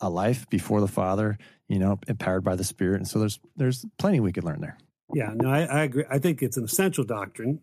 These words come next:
Speaker 2: uh, which leads us to your, uh, one of your, um, what you thought three issues, and that is of evangelicals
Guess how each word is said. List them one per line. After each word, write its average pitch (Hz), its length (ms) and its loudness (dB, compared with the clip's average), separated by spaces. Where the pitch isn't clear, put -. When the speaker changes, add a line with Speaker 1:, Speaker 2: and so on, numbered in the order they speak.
Speaker 2:
uh, 113 140 -2
which 113 280 -6
leads 139 220 0
us 120 140 -4
to - 120 -6
your, 117 380 -2
uh, 113 180 -2
one 135 280 2
of 120 120 2
your, 123 240 2
um, 113 580 -2
what 127 160 -2
you 131 60 -2
thought 120 200 0
three 139 240 2
issues, 123 460 -2
and 135 140 2
that 143 160 2
is 113 180 -2
of 123 360 -4
evangelicals 151 1000 2